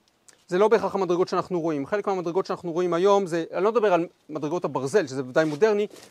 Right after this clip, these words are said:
גם חלק מהמדרגות ההיקפיות, חלקם זה מדרגות ש-, אמ, שנעשו לצורכי תיירות, ואז החליטו לוותר עליהם ועשו את המדרגות, אה, מדרגות ברזל. אמ, אבל חלק מהמדרגות זה כן המדרגות המקוריות, בניגוד למפעל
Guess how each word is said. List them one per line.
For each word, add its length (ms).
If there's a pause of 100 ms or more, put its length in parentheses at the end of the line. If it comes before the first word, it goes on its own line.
(140)
גם 160
חלק 220
מהמדרגות 500
ההיקפיות, 800 (400)
חלקם 380
זה 120
מדרגות 460
ש-, 80
אמ, 460 (460)
שנעשו 480
לצורכי 320
תיירות, 460 (800)
ואז 120
החליטו 220
לוותר 440
עליהם 280
ועשו 300
את 100
המדרגות, 500
אה, 80
מדרגות 420
ברזל. 420 (580)
אמ, 360 (180)
אבל 260
חלק 240
מהמדרגות 400
זה 60
כן 140
המדרגות 340
המקוריות, 640 (460)
בניגוד 460
למפעל 1040